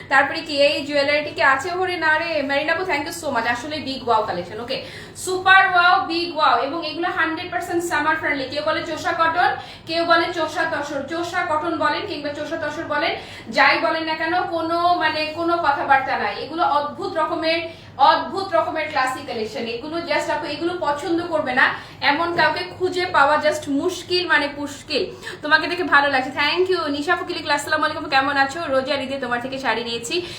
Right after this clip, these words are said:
ইনশাআল্লাহ কোরবানির ঈদেও নিতে চাই। লাখ টাকার জামদানি ব্লাউজ পিস সহ গোল্ডেন কালার এবং মিষ্টি কালার,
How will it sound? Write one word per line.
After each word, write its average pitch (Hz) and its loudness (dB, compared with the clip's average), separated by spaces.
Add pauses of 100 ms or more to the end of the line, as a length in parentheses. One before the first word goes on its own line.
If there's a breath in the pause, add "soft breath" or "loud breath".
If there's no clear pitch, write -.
(120)
ইনশাআল্লাহ 311 2
কোরবানির 277 2
ঈদেও 359 0
নিতে 339 -2
চাই। 262 2
লাখ 262 2
টাকার 294 -4
জামদানি 269 0
ব্লাউজ 254 2
পিস 285 -8
সহ 311 -2
গোল্ডেন 262 -2
কালার 247 2
এবং 240 -4
মিষ্টি 254 -8
কালার, 277 4